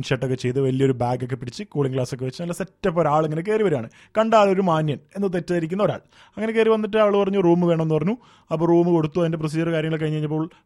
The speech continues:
പൈസ മുഴുവൻ അടയ്ക്കണം എന്ന് പറഞ്ഞു. അപ്പോൾ ആൾ പറഞ്ഞു അഡ്വാൻസ് അജ്-, അഞ്ഞൂറ് രൂപ തരാം, ബാക്കി ഇപ്പം ഞാൻ എ ടി എം നിന്ന് എടുത്തു തരാമെന്ന് പറഞ്ഞിട്ട് ആൾ റൂമിലേക്ക് പോയി, പോയിട്ടോ. റൂമിൽ പോയി കഴിഞ്ഞ് കുറച്ച് കഴിഞ്ഞ പാടെ തന്നെ ആൾ ആ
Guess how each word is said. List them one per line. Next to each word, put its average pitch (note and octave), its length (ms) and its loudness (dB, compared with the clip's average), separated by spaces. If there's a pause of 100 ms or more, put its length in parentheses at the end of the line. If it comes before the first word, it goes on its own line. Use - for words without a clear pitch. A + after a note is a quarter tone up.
പൈസ E3 260 0
മുഴുവൻ E3 240 2
അടയ്ക്കണം C#3 220 -4
എന്ന് B2+ 100 -2
പറഞ്ഞു. B2 200 -8
അപ്പോൾ D3+ 160 -2
ആൾ D3 120 2
പറഞ്ഞു D3 220 -4
അഡ്വാൻസ് D3+ 480 -2
അജ്-, B2 240 -8
അഞ്ഞൂറ് C#3+ 280 0
രൂപ B2 160 -2
തരാം, A2 180 -6 (280)
ബാക്കി C3+ 200 -2
ഇപ്പം D3 140 -2
ഞാൻ D3 160 -2
എ - 20 2 (120)
ടി E3+ 60 0
എം E3 60 0
നിന്ന് D3 160 0
എടുത്തു B2+ 140 -2
തരാമെന്ന് C3 220 2
പറഞ്ഞിട്ട് C#3+ 200 -10 (260)
ആൾ A#3 100 2 (440)
റൂമിലേക്ക് G#3+ 360 2 (100)
പോയി, D3+ 200 0
പോയിട്ടോ. C3 280 0 (600)
റൂമിൽ C4+ 240 0
പോയി C#4 160 0
കഴിഞ്ഞ് B3+ 220 -2 (400)
കുറച്ച് A#3+ 240 2
കഴിഞ്ഞ C#4 180 2
പാടെ A3 160 -2
തന്നെ G3+ 140 -2 (100)
ആൾ F3+ 140 2
ആ - 20 4